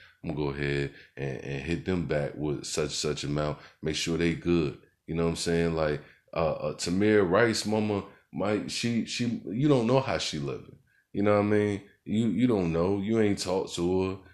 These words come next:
You don't, you don't keep in touch with none of these people. You just use their faces and, and likeness and, and get whatever, you know, gain and, and publicity and bread and whatever off of that,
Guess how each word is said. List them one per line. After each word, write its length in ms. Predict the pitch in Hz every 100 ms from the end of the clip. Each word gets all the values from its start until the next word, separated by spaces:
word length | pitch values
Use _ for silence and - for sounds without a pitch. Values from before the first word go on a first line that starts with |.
| - -
You 120 | 101
don't, 240 | 104 98 95
you 160 | 113
don't 120 | 101
keep 220 | 87 107 85
in 100 | 82
touch 360 | - 95 92
with 80 | 95
none 180 | 95 95
of 80 | 92
these 180 | 92
people. 540 | 85 - 98 87 90 - - -
You 120 | 127
just 260 | 104 90 85
use 300 | 101 101 90
their 160 | 92
faces 800 | 85 - 98 87 80 78 73 - - -
and, 320 | 76 80 78 71
and 280 | 78 76 76
likeness 680 | 95 87 80 76 73 - - _ _
and, 220 | - 73 67
and 180 | 71
get 320 | 69 92 90 82
whatever, 420 | 87 90 85 87
you 280 | 78 92 92
know, 440 | 87 80 76 76
gain 460 | 73 95 95 90 87
and, 260 | 82 78 73
and 160 | 76
publicity 840 | 73 82 80 95 - 92 90 87 80
and 140 | 73
bread 460 | 85 90 92 90 80
and 120 | 80
whatever 380 | 92 92 87 82
off 340 | 80 87 -
of 60 | 85
that, 220 | 92